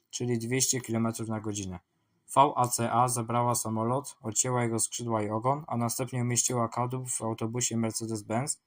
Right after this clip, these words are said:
z miejscami siedzącymi dla czterdziestu osób.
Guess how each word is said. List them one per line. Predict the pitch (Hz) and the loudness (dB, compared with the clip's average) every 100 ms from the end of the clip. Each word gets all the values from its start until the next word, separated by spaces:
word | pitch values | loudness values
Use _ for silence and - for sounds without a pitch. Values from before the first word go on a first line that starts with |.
| _ _ - | _ _ -8
z | 113 | 0
miejscami | 117 - 131 131 | 2 2 0 0
siedzącymi | 117 120 117 113 123 123 | 0 0 -2 -2 -2 -2
dla | 113 110 | 0 0
czterdziestu | 110 - 110 117 120 113 104 | 0 -2 -2 -2 -2 -2 -2
osób. | 101 - | -2 -6